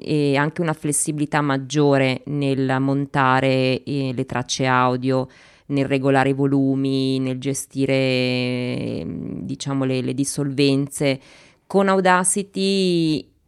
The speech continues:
cominci a capire, ad entrare un po' nel merito di quelle che, che vuol dire, insomma, il montaggio. Però tante cose poi non le puoi sperimentare per davvero, o perlomeno lo fai, ma in un modo molto più,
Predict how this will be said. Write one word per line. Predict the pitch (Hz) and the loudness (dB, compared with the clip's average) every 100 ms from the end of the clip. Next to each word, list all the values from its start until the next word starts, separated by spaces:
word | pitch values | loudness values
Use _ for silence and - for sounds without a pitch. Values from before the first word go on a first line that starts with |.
| _ - | _ -4
cominci | 180 185 226 240 | -2 0 0 -2
a | |
capire, | - 165 - 170 156 147 143 | -2 -4 -2 2 4 4 2
ad | - 147 | 0 0
entrare | 151 156 156 151 | 0 0 2 2
un | 151 156 | 2 -2
po' | 156 147 139 | 2 4 6
nel | 143 139 131 | 4 0 0
merito | 143 143 143 156 151 | 0 2 0 0 -2
di | 143 | -2
quelle | - 139 139 | -2 -2 -2
che, | 147 139 | 0 -2
che | 135 | 0
vuol | 139 139 | -2 0
dire, | 135 139 | 2 0
insomma, | 139 143 135 | 0 -2 -2
il | 135 | 0
montaggio. | 143 143 156 135 131 135 139 131 - - - - _ | 0 -2 2 2 2 0 -2 -2 -8 -20 -20 -20 _
Però | - 180 208 | 0 2 2
tante | 180 175 190 | 2 -2 -2
cose | 190 180 190 185 196 190 | 2 4 4 4 2 2
poi | - 165 170 180 | -2 0 2 2
non | 170 151 | 0 0
le | 147 | 0
puoi | 160 | -2
sperimentare | 156 - 147 143 143 - 160 139 135 135 _ | -4 -2 0 0 -2 0 4 4 4 0 _
per | - 147 | -2 -2
davvero, | 139 139 135 139 135 135 | 0 -2 0 2 4 2
o | 139 | 0
perlomeno | 165 156 160 165 165 175 | 0 0 2 2 0 2
lo | 165 | 0
fai, | 151 160 147 151 160 165 156 | 0 0 4 4 4 2 2
ma | 135 131 | 0 0
in | 139 | 0
un | 139 135 135 | -2 -2 -4
modo | 135 139 143 | -2 -2 0
molto | 143 143 139 156 | -2 -4 -4 -8
più, | 151 147 135 135 127 127 127 123 | -4 -2 0 -2 -2 -2 -4 -8